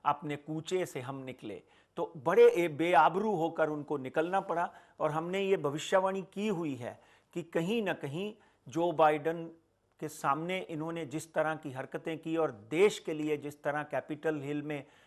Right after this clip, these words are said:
अपने लोगों को घुसाकर जिस तरह से हुड़दंग मचाया,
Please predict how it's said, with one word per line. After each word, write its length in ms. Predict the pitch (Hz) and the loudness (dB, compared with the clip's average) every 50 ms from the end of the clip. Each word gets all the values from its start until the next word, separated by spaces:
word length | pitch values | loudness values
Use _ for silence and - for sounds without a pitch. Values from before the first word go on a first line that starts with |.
| _ _ - - | _ _ -4 -4
अपने 320 | 135 - - 151 151 151 | -4 -4 -2 -6 -6 -4
लोगों 320 | 143 139 147 135 147 156 | -2 -4 -4 -2 -2 -4
को 160 | 147 - 151 135 | -4 -4 -6 -6
घुसाकर 600 | 113 123 123 - - 151 151 151 - 170 151 135 | -6 -8 -12 -6 0 0 2 2 2 0 -2 -2
जिस 320 | 117 - 147 147 - - | -2 -10 -12 -12 -8 -6
तरह 200 | 151 143 147 151 | -4 -4 -4 -4
से 280 | 147 - - 147 143 131 | -6 -6 -6 -4 -4 -6
हुड़दंग 640 | - - - - 147 135 120 123 165 190 202 202 196 | -6 -12 -8 -4 -4 -4 -4 2 2 4 4 4 0
मचाया, 600 | 180 160 147 - 156 139 147 165 190 220 220 | 0 0 0 4 4 6 6 6 6 4 4